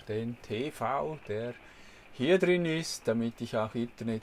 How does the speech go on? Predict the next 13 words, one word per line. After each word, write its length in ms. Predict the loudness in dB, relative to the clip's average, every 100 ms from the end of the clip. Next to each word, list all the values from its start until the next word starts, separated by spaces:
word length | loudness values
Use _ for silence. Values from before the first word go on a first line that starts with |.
| -6
im 140 | -12
T 280 | -4 -2 -2
V 260 | 0 0 0
dann 280 | -2 -2
habe, 320 | 0 0 0 -4
nicht 320 | -6 -8 -10
über 240 | -6 -4
W 200 | -2 0
lan, 240 | 0 -2 -4
sondern 400 | -4 -4 -4 -6
über 180 | -4
lan. 480 | -2 4 6 6 2 -6 -18 -20 -18 -16 -14 -12 -12 -10 -8 -8 -8 -8 -8 -8 -6 4
Ja, 220 | 10 12